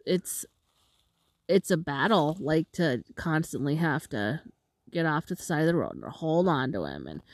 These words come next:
make sure he's okay. And, you know, and you wanna make sure he s-, feels okay. And it's just,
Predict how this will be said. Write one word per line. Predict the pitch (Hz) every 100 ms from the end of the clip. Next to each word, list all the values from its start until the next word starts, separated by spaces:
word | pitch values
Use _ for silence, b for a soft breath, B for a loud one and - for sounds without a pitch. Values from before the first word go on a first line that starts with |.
| B B
make | - 170
sure | 196 208
he's | 233 233
okay. | 233 240 214 139 120 113 90
And, | 92 - B B B B
you | 180
know, | 175 139 156
and | 139 175 151 92
you | 180 190
wanna | 202 185
make | 160
sure | - 175
he | 165
s-, | 143 - - -
feels | - 196 214 240
okay. | 196 147 - 120 123 156
And | 143 104 120 - _ _ _
it's | 190 175 -
just, | 190 170 160 - - -